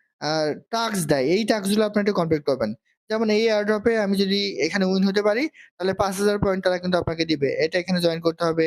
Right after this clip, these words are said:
লাইক করতে হবে, এখানে কমেন্ট করতে হবে, এটা রিটুইট করতে হবে এবং এটা ফলো করতে হবে। এই যে এই টাস্কগুলো কমপ্লিট করে ফলো সাবমিটে ক্লিক করবেন, তাহলে টাস্কে আপনার এখানে পার্টিসিপেট করা কিন্তু কমপ্লিট হয়ে যাবে। এর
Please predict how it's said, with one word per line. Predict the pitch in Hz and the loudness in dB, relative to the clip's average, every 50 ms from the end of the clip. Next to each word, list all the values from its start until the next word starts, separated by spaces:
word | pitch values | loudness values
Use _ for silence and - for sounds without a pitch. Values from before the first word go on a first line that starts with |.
| 160 160 151 | 0 0 0
লাইক | 151 160 - - | -2 -2 -4 -6
করতে | 160 160 - 170 | -6 -4 -2 -2
হবে, | 165 160 160 160 160 160 _ _ _ _ _ _ _ 160 | 0 2 0 0 0 -2 _ _ _ _ _ _ _ -6
এখানে | 175 175 175 170 | -4 -4 0 0
কমেন্ট | 180 175 175 170 170 175 | 2 2 2 2 2 0
করতে | 165 165 170 170 | 0 2 0 0
হবে, | 165 165 165 160 | 2 2 0 2
এটা | 165 165 165 170 | 2 0 0 0
রিটুইট | 180 170 - 170 160 - | 0 0 0 -2 0 0
করতে | 170 170 165 190 | -2 0 0 0
হবে | 202 226 254 240 | 2 2 2 2
এবং | 208 185 175 175 | 2 0 0 0
এটা | 180 180 - | 0 0 0
ফলো | 220 208 190 175 | 0 0 2 0
করতে | 151 131 123 127 123 | 0 0 0 -2 -2
হবে। | 113 135 - - _ _ _ _ _ _ _ - | -2 -6 -12 -18 _ _ _ _ _ _ _ -4
এই | 190 233 262 277 269 | -2 0 0 2 2
যে | 269 240 226 | 2 2 2
এই | 214 214 220 | 2 2 2
টাস্কগুলো | 214 196 190 202 208 226 226 226 | 0 0 2 2 0 0 2 2
কমপ্লিট | 214 202 202 220 208 | 0 2 2 2 2
করে | - 240 247 - | 2 2 2 2
ফলো | 214 185 180 - | 0 0 2 0
সাবমিটে | 190 180 185 208 208 226 208 - | 0 2 2 2 0 0 0 0
ক্লিক | 202 208 - - | -2 0 0 0
করবেন, | 277 330 349 269 | 0 0 0 0
তাহলে | 254 208 202 202 190 202 | 0 0 0 2 0 0
টাস্কে | 196 190 - - 185 180 | -2 -2 0 0 0 2
আপনার | 185 175 170 165 | 2 2 2 2
এখানে | 165 202 214 277 349 - - _ _ _ _ _ _ _ | 0 0 0 0 -2 -4 -8 _ _ _ _ _ _ _
পার্টিসিপেট | 202 208 208 214 202 - 202 202 196 - | -4 -2 -2 -2 -2 0 -2 0 0 0
করা | 185 185 175 | 0 0 0
কিন্তু | 180 170 170 175 | 0 0 0 0
কমপ্লিট | 165 160 165 170 170 208 | 0 2 0 0 2 2
হয়ে | 202 175 147 | 2 2 2
যাবে। | 123 110 104 120 - _ _ - - _ _ _ - | 0 0 -2 -6 -6 _ _ -20 -20 _ _ _ -2
এর | 220 | 0